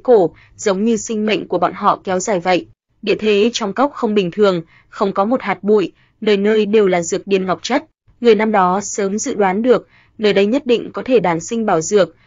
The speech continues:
thậm chí là bất tử thần dược, xúc tiến cho tiên trì càng thêm thánh khiết. Ở chỗ này, Diệp Phàm nhìn thấy có không biết bao nhiêu gốc dược vương, trong lòng chấn động mãnh liệt, chúng tụ một chỗ thì còn quý giá hơn cả thần dược. Đáng tiếc,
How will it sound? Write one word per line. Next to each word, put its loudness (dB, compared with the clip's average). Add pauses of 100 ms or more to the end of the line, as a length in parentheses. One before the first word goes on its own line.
(160)
thậm -4
chí -4
là 0
bất -4
tử 0
thần -4
dược, 0 (220)
xúc -8
tiến 0
cho -6
tiên -2
trì -4
càng -4
thêm -2
thánh -4
khiết. -2 (380)
Ở 0
chỗ -4
này, 0 (260)
Diệp 0
Phàm -2
nhìn -2
thấy -2
có -2
không -4
biết -2
bao 0
nhiêu 4
gốc -2
dược -4
vương, 4 (320)
trong -2
lòng 0
chấn -4
động -4
mãnh -2
liệt, 2 (360)
chúng -4
tụ 2
một -2
chỗ 2
thì -8
còn -2
quý -2
giá -4
hơn 0
cả -2
thần -6
dược. 2 (340)
Đáng -2
tiếc, 0